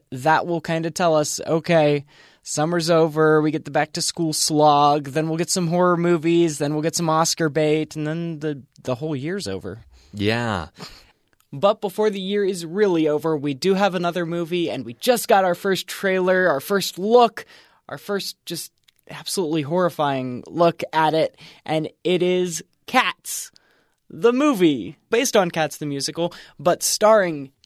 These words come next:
Speaker 1: Jason Derulo and Taylor Swift and Jennifer Hudson, who can all sing, and also with Idris Elba in it, and Rebel Wilson, and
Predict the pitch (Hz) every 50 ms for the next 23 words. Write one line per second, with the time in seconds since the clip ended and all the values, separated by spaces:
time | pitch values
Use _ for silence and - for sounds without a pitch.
0 | 170 165 - - 254 269 262 - - 254 226 214 185 196 190 180 180 170 165 156
1 | 156 151 143 143 151 160 175 175 - - 240 240 233 208 196 185 170 - - 175
2 | 156 147 - - 208 202 196 175 - 226 226 214 208 - - 202 185 170 190 175
3 | 147 - - 180 165 160 175 180 180 175 170 160 156 151 - - - 175 156 147
4 | 139 139 131 - - - - - _ - 175 214 220 247 254 254 220 - - 233
5 | 220 226 233 233 262 247 226 208 254 240 - 302 277 247 226 190 202 180 175 175
6 | 165 156 151 143 117 117 185 175 160 175 202 208 185 233 226 196 196 226 226 247
7 | 240 - - - 208 180 156 139 131 90 143 160 -